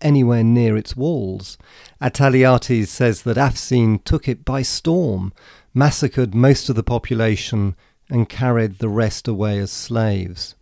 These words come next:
There was nothing that Romanus could do. By the time he received news of the raid, Afsin was already well on his way back to Seljuk Armenia. It was a huge blow to Romanus's prestige,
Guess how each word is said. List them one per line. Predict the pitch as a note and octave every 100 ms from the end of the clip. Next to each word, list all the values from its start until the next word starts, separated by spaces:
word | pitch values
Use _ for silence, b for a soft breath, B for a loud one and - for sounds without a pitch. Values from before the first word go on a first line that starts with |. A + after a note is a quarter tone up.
| _ _ B B B B B B
There | C#3
was | C3
nothing | B2 C#3+ D3 - A2+ G#2
that | G#2+
Romanus | B2 A2 A2 G#2+ G#2 -
could | - F#2 E2+
do. | B2 C3 G2 F#2+ - b b b b
By | B2 A2+
the | G#2
time | - B2+ A#2+ G#2+
he | E2+
received | G#2 G2 - A#2+ G#2 G2+
news | A2+ B2+ G#2+
of | G#2
the | G2+
raid, | F#2+ A2+ A2 G#2 F2+ b b b -
Afsin | B2 - - A2+
was | G#2+ G#2+ F#2+ -
already | - B2 A2 B2+ A2+ G#2
well | F#2+ A#2+ B2
on | G#2+
his | G2+ G#2
way | F2+ A2+ G#2+
back | E2+ A2+ G#2+ - -
to | A2+
Seljuk | G#2 B2 G#2+ F#2+ G#2+ -
Armenia. | A2+ A2 A#2 A2 G2 G2+ - _ _ _ _ _ _ _ _ _ _
It | D3+ -
was | B2 F#2+
a |
huge | G#2 - - C#3+ A2+ G2 -
blow | - A#2 G#2+ G2 F#2 F2 - _
to | -
Romanus's | G#2+ G#2 G#2 G2+ G2 - G2
prestige, | - A2 G#2 - A2+ G2 F2+ F2+